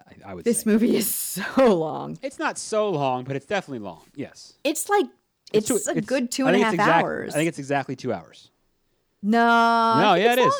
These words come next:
Speaker 2: longer, isn't
Speaker 1: No,
Speaker 2: it?
Speaker 1: it's, it, it, it's, like, two oh one.
Speaker 2: Oh, it's so long.
Speaker 1: Yeah,
Speaker 2: It
Speaker 1: it's
Speaker 2: just
Speaker 1: long.
Speaker 2: feels long.
Speaker 1: It's long.
Speaker 2: Um. Anyway, so we see the film title finally, and Red, Red rides out,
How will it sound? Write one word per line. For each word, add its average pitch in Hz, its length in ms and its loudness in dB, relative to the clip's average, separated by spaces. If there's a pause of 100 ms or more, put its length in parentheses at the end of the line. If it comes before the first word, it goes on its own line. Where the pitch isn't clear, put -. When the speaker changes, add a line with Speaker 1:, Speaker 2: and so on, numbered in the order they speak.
Speaker 2:
longer, 190 160 0
isn't 170 160 0
Speaker 1:
No, 196 80 6
Speaker 2:
it? 147 60 2
Speaker 1:
it's, - 160 -8
it, 139 120 -4
it, 143 200 -6
it's, 147 160 -6
like, 139 160 -4
two 175 200 2
oh 170 100 4
one. 123 280 -2 (460)
Speaker 2:
Oh, 180 200 -2
it's 180 180 -6
so 208 360 -4
long. 160 540 -6
Speaker 1:
Yeah, 156 180 -6 (100)
Speaker 2:
It 196 80 -4
Speaker 1:
it's 190 100 -6
Speaker 2:
just 151 140 -4
Speaker 1:
long. 156 60 -14
Speaker 2:
feels 185 280 0
long. 151 540 -4
Speaker 1:
It's 170 120 -16
long. 135 220 -8 (340)
Speaker 2:
Um. 165 600 0 (440)
Anyway, 208 380 2
so 214 560 2
we 214 180 -4
see 233 200 -4
the 214 100 -4
film 196 300 -4
title 170 320 -2
finally, 143 640 -6 (640)
and 180 260 -2
Red, 185 400 4 (560)
Red 196 380 2
rides 185 340 2
out, 175 420 2